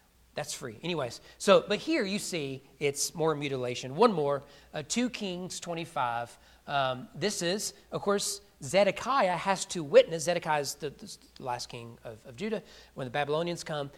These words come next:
and, and he has to watch. The last thing he sees is the slaughter of his sons, and then they gouge out his eyes.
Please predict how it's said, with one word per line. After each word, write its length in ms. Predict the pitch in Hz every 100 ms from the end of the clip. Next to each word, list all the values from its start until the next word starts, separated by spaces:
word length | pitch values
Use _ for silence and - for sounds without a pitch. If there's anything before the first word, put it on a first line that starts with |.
| - _ -
and, 280 | 165 175 214
and 100 | 165
he 160 | 143 220
has 200 | 202 -
to 100 | 165
watch. 680 | 135 185 147 117 - -
The 100 | -
last 300 | 143 185 220
thing 160 | - 233
he 200 | - 202
sees 680 | - 190 143 113 - - - _ _ - - _
is 140 | 160 -
the 100 | 147
slaughter 500 | - 160 165 202 196
of 160 | 180
his 160 | 180 170
sons, 600 | - 151 123 117 117 - - _
and 160 | 131 120
then 180 | 147 139
they 220 | 123 117
gouge 260 | 123 110 107
out 120 | 101
his 140 | 101
eyes. 360 | 104 - - -